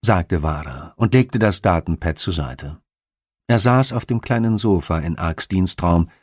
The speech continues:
und versuchte weiterhin sorgenvoll und bedächtig auszusehen, obgleich er sich eigentlich sehr freute. Es war kein richtiger Triumph,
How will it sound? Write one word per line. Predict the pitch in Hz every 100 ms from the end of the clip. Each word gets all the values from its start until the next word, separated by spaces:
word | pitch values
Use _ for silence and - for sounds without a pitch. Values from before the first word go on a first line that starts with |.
| _ -
und | 131
versuchte | 147 127 160 - 170 117
weiterhin | 110 107 110 117 110
sorgenvoll | 98 85 78 73 85 85
und | 90 -
bedächtig | 110 110 - 73 -
auszusehen, | - - 64 55 60 64 - _ _ _
obgleich | 95 - 87 82
er | 87
sich | 80 -
eigentlich | 71 104 147 147 87 73 -
sehr | 95 73
freute. | - 92 65 58 - - _ _ _ _ _ _ _ -
Es | 127
war | 135
kein | 107 85
richtiger | 78 87 - 76
Triumph, | - - 52 50 -